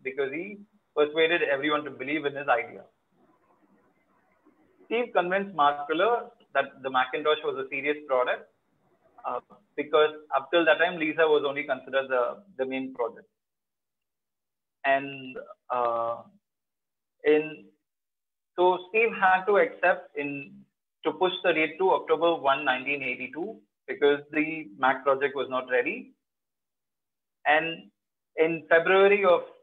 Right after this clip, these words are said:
nineteen eighty-two, Steve took their, uh, Steve took his, uh, Mac team to their first retreat. And in that time, uh, one of his famous lines,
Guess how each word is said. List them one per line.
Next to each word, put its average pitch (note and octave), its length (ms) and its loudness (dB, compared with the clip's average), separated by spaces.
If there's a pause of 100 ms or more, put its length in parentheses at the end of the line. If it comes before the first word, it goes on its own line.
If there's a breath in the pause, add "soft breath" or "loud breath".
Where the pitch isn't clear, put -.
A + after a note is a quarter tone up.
nineteen E3 520 0 (800)
eighty-two, D#3+ 540 -4 (380)
Steve F#3+ 280 0
took D#3+ 220 -4 (180)
their, C3+ 320 4
uh, B2 380 -2 (100)
Steve G3 300 2
took F3 180 -2
his, D3+ 140 -2 (680)
uh, A#2+ 200 0
Mac C3+ 380 -2
team G#3 260 -4 (440)
to D#3+ 60 -2
their D3+ 240 4
first F#3+ 300 2
retreat. C#3 580 -4 (580)
And E3 140 4
in F3+ 140 0
that G#3 260 4
time, G3+ 380 0 (180)
uh, C#3 180 6
one D#3 200 0
of F3+ 120 -2
his F3+ 100 0 (120)
famous F3 380 -2
lines, F#3 340 -2